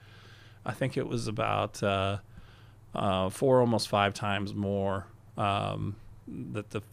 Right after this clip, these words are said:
that the forty-niners utilized motion offense as, as opposed to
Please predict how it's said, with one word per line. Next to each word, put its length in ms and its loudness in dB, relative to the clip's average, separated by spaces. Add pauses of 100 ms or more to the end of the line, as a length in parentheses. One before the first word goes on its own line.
(140)
that 180 -2
the 40 -10
forty-niners 640 0
utilized 480 0
motion 360 -2
offense 460 -2
as, 240 -8
as 360 -4
opposed 480 -2
to 400 -2